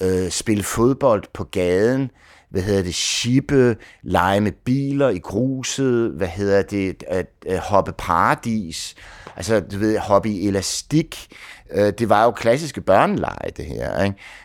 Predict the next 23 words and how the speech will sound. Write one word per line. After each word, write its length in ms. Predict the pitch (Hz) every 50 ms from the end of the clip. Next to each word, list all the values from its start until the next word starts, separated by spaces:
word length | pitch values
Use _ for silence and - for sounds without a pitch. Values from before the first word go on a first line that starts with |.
| _ _ _ -
Øhm, 480 | 90 92 95 98 95 95 104 104 104 104 - _ _ _
og 220 | - 113 117 107 -
du 60 | 113
ved, 320 | 98 113 120 127 131 127 - -
den 180 | - 131 151 156
der 100 | 165 147
følelsen 680 | - - - 139 139 151 170 196 220 - - 123 107 - -
af, 440 | 80 110 123 131 143 123 - - - _ _ _ _ _ - _ _ _ _ _ _ _ _ _ _ _ _ _ _
at, 260 | - 117 117 - _ _ -
at 200 | - 113 113 -
der 60 | 127
er 40 | 120
nogen, 140 | 123 135 156
der 60 | 160
banker, 300 | 127 123 110 110 107 107
der 120 | 98 - 110
er 40 |
nogen, 140 | 113 131 151
der 100 | 165 120
ringer 160 | 117 113 113
på 100 | 104 -
døren, 400 | 101 - 107 110 120 131 147 143
ikke? 280 | - - - 92 90